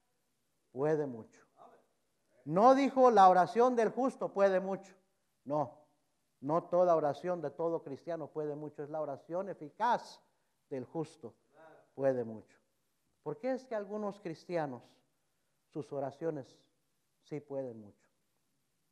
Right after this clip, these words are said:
mientras que las de otros pueden poco? El problema no radica con Dios.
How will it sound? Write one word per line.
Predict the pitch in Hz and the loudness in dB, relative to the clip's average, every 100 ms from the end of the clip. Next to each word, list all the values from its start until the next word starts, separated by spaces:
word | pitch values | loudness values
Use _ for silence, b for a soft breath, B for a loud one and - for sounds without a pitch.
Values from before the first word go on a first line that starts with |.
| _ _ _ _ _ _ _ | _ _ _ _ _ _ _
mientras | 135 143 139 135 - - _ _ | -10 -8 -6 -8 -8 -18 _ _
que | 127 | -8
las | 127 117 | -8 -6
de | 127 | -6
otros | 160 123 117 _ _ _ _ _ _ _ _ _ _ | -8 -10 -20 _ _ _ _ _ _ _ _ _ _
pueden | 127 123 113 | -8 -6 -8
poco? | - 98 _ _ _ _ _ _ _ _ _ _ _ _ _ _ _ _ _ _ _ _ _ _ _ _ _ _ _ | -14 -20 _ _ _ _ _ _ _ _ _ _ _ _ _ _ _ _ _ _ _ _ _ _ _ _ _ _ _
El | 123 | -14
problema | 113 123 143 170 | -10 -6 -6 -6
no | 151 156 | -8 -8
radica | 143 143 156 123 | -8 -10 -12 -16
con | 117 110 | -18 -16
Dios. | 135 | -16